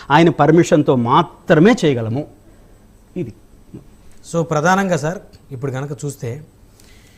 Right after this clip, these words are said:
Speaker 2: గత ప్రభుత్వంలో ఎవరైతే ఇప్పుడు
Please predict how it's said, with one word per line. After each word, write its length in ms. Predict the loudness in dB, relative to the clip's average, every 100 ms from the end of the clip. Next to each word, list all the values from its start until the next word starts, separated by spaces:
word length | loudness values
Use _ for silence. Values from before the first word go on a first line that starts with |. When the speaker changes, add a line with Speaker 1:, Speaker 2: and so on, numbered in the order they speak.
| _ _ _ -20 -20 -20 _ _ -6
Speaker 2:
గత 200 | -2 0
ప్రభుత్వంలో 600 | 0 2 0 0 -2 -4 -12 -20 -20 -20 -20 -20 _ -20 -20 -20 -20 _ -20 -20 -20 _ -20 -20 -20 -20 -20 -20 -20 -20 _ 0
ఎవరైతే 520 | 4 4 4 2 2
ఇప్పుడు 420 | 0 0 -2 -4